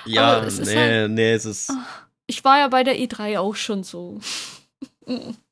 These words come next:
Speaker 1: Nee, das Problem ist leider, dass halt diese ganzen Sachen auch jetzt nicht wirklich für jemand, also ich bin kein, äh, alther-, alteingesessener sozusagen Halo-Fan,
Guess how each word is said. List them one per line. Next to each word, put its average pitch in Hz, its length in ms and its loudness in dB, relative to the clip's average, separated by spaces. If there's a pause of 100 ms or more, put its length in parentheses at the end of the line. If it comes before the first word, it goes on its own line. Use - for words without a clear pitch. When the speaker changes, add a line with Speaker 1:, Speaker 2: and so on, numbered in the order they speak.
Speaker 1:
Nee, 113 280 -4
das 117 140 -8
Problem 120 480 2
ist 127 180 0
leider, 117 340 4
dass 110 260 -2
halt 110 280 -4
diese 110 200 -4
ganzen 104 300 -2
Sachen 107 320 -4
auch 104 160 -6
jetzt 113 180 -4
nicht 107 220 -6
wirklich 110 480 -6 (340)
für - 140 -4
jemand, 110 300 0 (1160)
also 131 220 -6 (360)
ich - 220 -14
bin 143 320 -2 (840)
kein, 120 580 -2 (960)
äh, 104 340 -2 (140)
alther-, 107 840 0
alteingesessener 110 760 0
sozusagen 101 1300 -4
Halo-Fan, 107 1040 -2